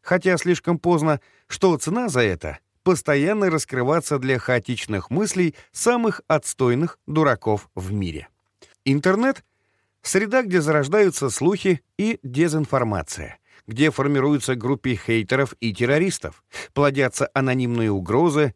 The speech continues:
и групповая травля, где ваши ненавистники копаются в постах десятилетней давности ради хотя бы шанса найти, с помощью чего бы вас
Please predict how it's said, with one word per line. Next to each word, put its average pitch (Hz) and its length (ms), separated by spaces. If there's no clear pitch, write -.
и 202 120
групповая 117 580
травля, 78 500
где 110 220
ваши 127 300
ненавистники 113 720
копаются 120 540
в - 80
постах 117 460
десятилетней 113 680
давности 147 600
ради 190 300
хотя 175 320
бы 165 160
шанса 170 480
найти, 113 540
с - 140
помощью 120 500
чего 110 300
бы 131 160
вас 120 320